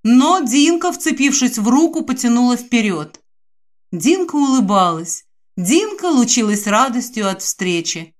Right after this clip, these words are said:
Притворщица. «Иван вынужден был отлучиться. Просил передать, ему жаль. Дела,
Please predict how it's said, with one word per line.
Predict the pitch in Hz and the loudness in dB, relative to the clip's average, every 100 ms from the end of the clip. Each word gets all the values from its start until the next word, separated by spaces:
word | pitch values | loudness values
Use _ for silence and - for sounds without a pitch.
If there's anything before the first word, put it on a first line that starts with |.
| _ _ _ - | _ _ _ -8
Притворщица. | 190 - 185 170 208 165 156 151 - - 147 156 _ _ _ _ _ _ _ | -8 -6 -10 -4 -4 -4 -6 -8 -12 -14 -14 -20 _ _ _ _ _ _ _
«Иван | - 214 233 233 | 0 4 4 4
вынужден | 220 226 214 208 220 | 2 2 0 0 2
был | 202 220 | 2 2
отлучиться. | 214 220 226 - 175 160 156 151 _ _ | 2 0 0 0 -2 -4 -8 -12 _ _
Просил | - 208 208 226 | -2 0 2 0
передать, | 214 214 208 226 254 - | 2 0 2 0 -2 -6
ему | 196 202 220 220 | -2 0 2 2
жаль. | 185 170 147 - _ _ | 2 0 -2 -10 _ _
Дела, | 160 196 190 160 156 | -6 -2 0 0 -4